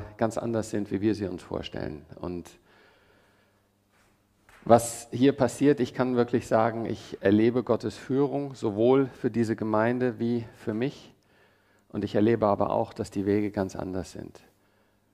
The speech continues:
Und deswegen freut es mich auch, dass ich heute über diese Geschichte von Hiskia reden darf, weil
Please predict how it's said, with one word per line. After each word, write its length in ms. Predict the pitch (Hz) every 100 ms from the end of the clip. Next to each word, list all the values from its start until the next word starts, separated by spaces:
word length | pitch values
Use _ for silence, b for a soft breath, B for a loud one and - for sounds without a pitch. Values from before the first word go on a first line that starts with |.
| _
Und 380 | - 101 98 85 - - - _ _ _ _ -
deswegen 340 | 131 127 131
freut 240 | - 143 147
es 120 | 147
mich 180 | 139 139
auch, 80 |
dass 160 | 123 123
ich 140 | 120
heute 240 | 123 127 135
über 180 | 120 117
diese 540 | 117 110 113 110 107
Geschichte 420 | - - 147 -
von 200 | 120 120
Hiskia 540 | 117 110 - 143 120 98 b b b
reden 420 | - 110 117 113 104
darf, 360 | 98 95 -
weil 300 | 104 104 104